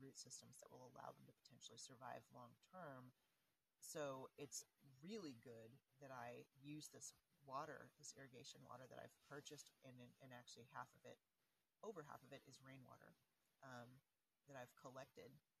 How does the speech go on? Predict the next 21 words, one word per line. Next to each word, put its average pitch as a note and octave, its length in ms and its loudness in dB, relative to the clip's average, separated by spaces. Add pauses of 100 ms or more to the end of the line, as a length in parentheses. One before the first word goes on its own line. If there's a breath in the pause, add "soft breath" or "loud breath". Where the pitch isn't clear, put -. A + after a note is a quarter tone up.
(840)
I C#3 200 2
collected D#3+ 440 2 (280)
twenty-five C3 400 -6
hundred C3 240 -10
gallons A#2+ 480 -2
of C3+ 160 -6
rainwater, A3+ 440 -6 (600)
um, A#2+ 240 -6 (320)
in C3 160 -8
the B2+ 120 -12 (560)
rains C3+ 360 -4
we've B2 240 -12
had B2+ 160 -2
so - 160 -10
far. - 280 6 (600 loud breath)
Um, C#3 520 0 (440)
so B2+ 880 2 (480)
just F#3+ 200 -2 (280)
using G#3 320 4
that C#3 160 2
water E3 360 6